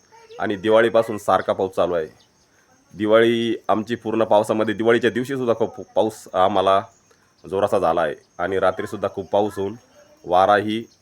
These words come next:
खूप जास्त होता, त्यामुळे ऊसाचंसुद्धा खूप नुकसान झाले आहेत. तसेच कपाशीचं जी पीक आहे त्याचंसुद्धा खूप, अ, नुकसान आमच्या इकडे झालेलं आहे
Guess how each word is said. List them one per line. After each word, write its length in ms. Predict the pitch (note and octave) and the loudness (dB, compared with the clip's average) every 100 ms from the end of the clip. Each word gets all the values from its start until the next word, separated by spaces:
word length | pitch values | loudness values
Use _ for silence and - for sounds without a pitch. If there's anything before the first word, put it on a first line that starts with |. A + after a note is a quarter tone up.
| _ - | _ -18
खूप 140 | F#2 F2 | -6 -2
जास्त 260 | E2+ - | -2 -4
होता, 160 | D#2+ D#2 - _ _ | -8 -8 -14 _ _
त्यामुळे 520 | G2+ G#2 G#2 G#2 G#2 G#2 - _ | -6 -2 -2 0 -2 -6 -12 _
ऊसाचंसुद्धा 500 | F#2+ G#2 G2+ G2+ F#2+ F#2+ | -10 -8 -6 -6 -6 -6
खूप 140 | F#2+ | -6
नुकसान 300 | F#2+ - G2 | -10 -6 -4
झाले 180 | F2 F2 | -2 0
आहेत. 140 | F2+ F2+ - - _ _ - | -2 -4 -12 -20 _ _ -8
तसेच 180 | G#2+ F#2+ | -6 -2
कपाशीचं 460 | G2+ G2+ G#2 G2 | -2 -2 -2 -4
जी 120 | F2+ F#2+ | -8 -6
पीक 260 | A2 G#2 | -6 0
आहे 220 | G#2+ G2 A#2+ - - _ _ _ | 2 2 -2 -10 -20 _ _ _
त्याचंसुद्धा 520 | F#2+ G2 G#2+ G2+ G2+ G2 | -4 -4 -6 -4 0 -2
खूप, 320 | - F2+ G#2 | -4 -6 0
अ, 280 | G#2 G#2+ G#2+ - - - _ _ _ - | 2 2 0 -4 -20 -20 _ _ _ -12
नुकसान 260 | G2 A2 G2 | -6 -2 0
आमच्या 220 | F#2+ F#2+ | 0 -4
इकडे 140 | G2 | -2
झालेलं 300 | F#2 D#2+ E2+ | 0 0 0
आहे 120 | D#2+ | -2